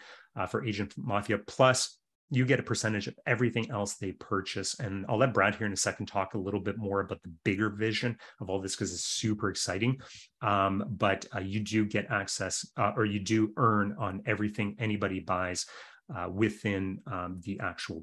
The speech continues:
platform itself. The reason why we're building it like this is because we want everybody to benefit. We, we, again, we wanna help as many agents as possible. We, obviously, we wanna make money as much as the next person,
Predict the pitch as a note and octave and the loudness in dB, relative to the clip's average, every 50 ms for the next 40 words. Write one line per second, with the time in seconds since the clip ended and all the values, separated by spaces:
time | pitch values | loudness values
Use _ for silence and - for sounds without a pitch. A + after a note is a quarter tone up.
0 | - - - - - F#2 F2 - - F#2 E2+ F2 - - G#2 G2 - - - - | -12 -14 -10 -4 -4 -4 -4 -4 -6 -6 -4 -2 0 0 0 -2 -4 -10 -20 -12
1 | - - B2 A#2 F3 G3+ A3 G#3 E3+ C#3+ B2 A2+ G#2 B2 A#2 A2 C3 B2+ B2 A2+ | -4 2 6 8 8 10 10 10 10 10 8 8 6 6 4 6 6 4 4 4
2 | G#2 G#2+ G2 G#2 A#2+ G#2 - - A2 G2+ G2 A2 - G#2+ - A2+ A2 G#2+ A2 C3+ | 4 2 0 2 0 -2 -2 -2 -4 -4 -6 -6 -6 -2 0 0 0 2 2 2
3 | D3+ G3+ - _ - D3+ C3+ C3 B2+ B2 A#2 G#2 G2+ G#2 G2 F#2+ F2+ E2+ - - | 0 0 -4 _ 2 4 4 6 6 6 4 4 4 2 0 0 -2 -8 -8 -10
4 | F2+ E2+ - - F#2 F#2 F#2+ E2+ E2 - - - - - - A2+ G2+ A2 G#2+ G#2+ | -10 -8 -4 -4 -4 -4 -4 -6 -10 -10 -12 -12 -12 -8 -8 -4 -2 -2 -2 -2
5 | G#2 - B2 G#2+ G#2+ G#2+ G#2 - G2+ A2 G#2 G2 F#2+ G2 G#2+ C3 D3+ D3 G#2+ A#2+ | -2 -2 0 0 0 0 -2 -2 -2 0 0 0 2 4 4 4 4 4 2 2
6 | A#2 - G#2 G#2+ G2+ G2+ G#2 - G2 F#2 - G2 - - - - - F2+ E2+ - | 0 0 0 0 0 0 -2 -4 -4 -4 -6 -8 -6 -8 -8 -6 -4 -4 -2 -2
7 | - G#2 F#2+ - - - - - - A2 G#2+ G#2 F#2+ F#2 F#2 F#2+ - - - G#2+ | -2 -4 -4 -6 -8 -16 -16 -10 -2 0 0 0 0 0 -4 -8 -4 4 4 6
8 | G#2 A2 - - A#2+ F#2+ F2 G#2 G#2+ G2 G2+ G2+ A2 G#2 F#2+ F2 - F#2+ F#2 G2+ | 6 6 2 0 -2 0 0 0 2 4 4 4 4 2 2 0 0 -2 -2 -2
9 | F#2+ F2 - F#2+ F#2 - - G#2 F2+ - F2+ E2+ G2+ A2 - - - - F2+ F2 | -2 -2 -2 -2 -2 -2 -4 -6 -4 -4 0 0 0 0 0 -4 -6 -6 -6 -4
10 | - - - | -4 -6 -8